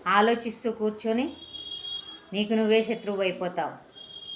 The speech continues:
నెక్స్ట్ వచ్చేసి నీ పక్కనోడికి, నీ పక్కనోడు ఎంత దోస్త్ అయినా కానీ, ఎంత దగ్గర బంధువు అయినా కానీ, లేదా నీ ఇంట్లోడైనా కానీ,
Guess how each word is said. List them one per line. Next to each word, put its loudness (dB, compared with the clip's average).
నెక్స్ట్ 4
వచ్చేసి 4
నీ 4
పక్కనోడికి, 4
నీ 4
పక్కనోడు 6
ఎంత 4
దోస్త్ 2
అయినా 4
కానీ, 0
ఎంత 0
దగ్గర 6
బంధువు 6
అయినా 4
కానీ, 0
లేదా 10
నీ 4
ఇంట్లోడైనా 6
కానీ, 2